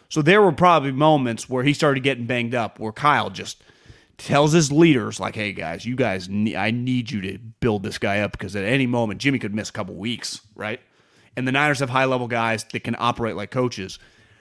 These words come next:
I think it's fair to say that, and one thing I told Traeger, and we've talked about it before, is Kyle ain't, Kyle's consumed with one thing during the season, the opponent. He doesn't give a shit about, like,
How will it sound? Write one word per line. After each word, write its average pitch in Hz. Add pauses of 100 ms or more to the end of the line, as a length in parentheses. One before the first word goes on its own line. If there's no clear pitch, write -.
(240)
I 131
think 233
it's 233
fair 202
to 156
say 160
that, 113 (800)
and 147
one 208
thing 220
I 143
told 165
Traeger, 135
and 190
we've 185
talked 131
about 117
it 110
before, 117
is - (100)
Kyle 254
ain't, 196 (880)
Kyle's 240
consumed 170
with 117
one 139
thing 131
during 117
the 101
season, 95 (120)
the 127
opponent. 101 (200)
He 208
doesn't 151
give 131
a 101
shit -
about, 107
like, 90